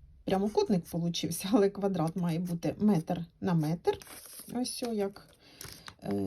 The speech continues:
я розказала, схемка. Е, так, складаємо. Далі, отут, е,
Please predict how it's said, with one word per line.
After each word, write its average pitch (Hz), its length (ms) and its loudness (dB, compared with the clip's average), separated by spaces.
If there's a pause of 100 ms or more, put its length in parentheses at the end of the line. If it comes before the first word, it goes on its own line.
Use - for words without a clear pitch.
(200)
я 196 140 0
розказала, 196 580 -2
схемка. 202 520 -2 (1000)
Е, 202 480 -2
так, 185 320 -2 (100)
складаємо. 233 920 2 (800)
Далі, 185 480 2 (400)
отут, 220 440 0 (280)
е, 190 240 -2